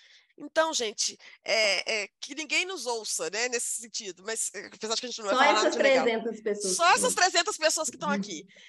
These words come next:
Speaker 1: Mas se a gente puder fazer o trabalho da Aldir Blanc e o trabalho da Paulo Gustavo por premiação, gente, que aí vocês estão excluídos de contrapartida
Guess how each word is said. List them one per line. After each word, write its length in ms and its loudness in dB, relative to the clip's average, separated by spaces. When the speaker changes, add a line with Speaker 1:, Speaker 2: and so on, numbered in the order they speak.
Speaker 1:
Mas 180 0
se 120 0
a 40 2
gente 220 -2
puder 240 -4
fazer 600 -2
o 60 -18
trabalho 440 0
da 140 -4
Aldir 240 -8
Blanc 640 -12
e 80 -14
o 40 -16
trabalho 380 0
da 120 -4
Paulo 200 -4
Gustavo 400 -6
por 140 -12
premiação, 920 -4
gente, 480 -8
que 120 -4
aí 180 2
vocês 240 -2
estão 180 -6
excluídos 540 -4
de 100 0
contrapartida 880 -6